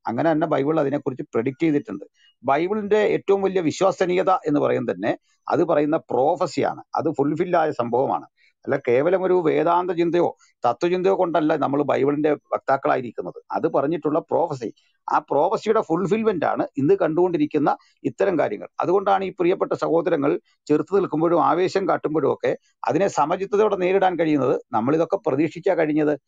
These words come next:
ഇങ്ങനൊക്കെ ഒരു കാലം ഞാൻ പത്ത് കൊല്ലം മുമ്പ് പ്രസംഗിച്ച വീഡിയോകൾ കിടപ്പുണ്ട്, ഇതേ കാര്യങ്ങൾ പ്രസംഗിച്ച വീഡിയോകൾ കിടപ്പുണ്ട്. ആ, ഇറാഖിനെ കുറിച്ച്, കുവൈറ്റിനെ കുറിച്ച്, ഇങ്ങനെയുള്ള രാഷ്ട്രങ്ങളെ കുറിച്ചുള്ള ബൈബിളിന്റെ കൺസെപ്റ്റ്, ഇന്ന് വരുന്നുകൊണ്ടിരിക്കുന്ന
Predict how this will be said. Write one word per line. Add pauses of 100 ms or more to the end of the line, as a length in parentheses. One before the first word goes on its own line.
(180)
ഇങ്ങനൊക്കെ
ഒരു
കാലം
ഞാൻ
പത്ത്
കൊല്ലം
മുമ്പ്
പ്രസംഗിച്ച (360)
വീഡിയോകൾ
കിടപ്പുണ്ട്, (140)
ഇതേ
കാര്യങ്ങൾ
പ്രസംഗിച്ച
വീഡിയോകൾ
കിടപ്പുണ്ട്. (340)
ആ,
ഇറാഖിനെ
കുറിച്ച്,
കുവൈറ്റിനെ
കുറിച്ച്, (280)
ഇങ്ങനെയുള്ള
രാഷ്ട്രങ്ങളെ
കുറിച്ചുള്ള
ബൈബിളിന്റെ
കൺസെപ്റ്റ്,
ഇന്ന്
വരുന്നുകൊണ്ടിരിക്കുന്ന